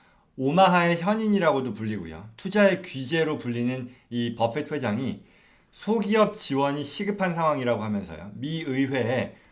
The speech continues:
조속한 행동, 즉, 이 의회가 경기 부양책을 신속하게 연장해야 한다라는 인터뷰를 가졌습니다. 지난 십오 일이었는데요. 씨엔비씨와의 인터뷰를 가졌고요. 금년 들어서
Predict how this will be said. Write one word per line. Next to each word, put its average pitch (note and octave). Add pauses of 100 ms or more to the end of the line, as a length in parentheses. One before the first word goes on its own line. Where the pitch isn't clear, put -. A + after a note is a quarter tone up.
조속한 D3+
행동, A#2+ (160)
즉, D#3+ (220)
이 D3+
의회가 F3
경기 D3
부양책을 C#3
신속하게 G3
연장해야 B2+
한다라는 A2+ (180)
인터뷰를 B2+
가졌습니다. F2 (440)
지난 F3+
십오 D#3+
일이었는데요. A#2+ (300)
씨엔비씨와의 F#3+
인터뷰를 B2+
가졌고요. F2
금년 E3+
들어서 E3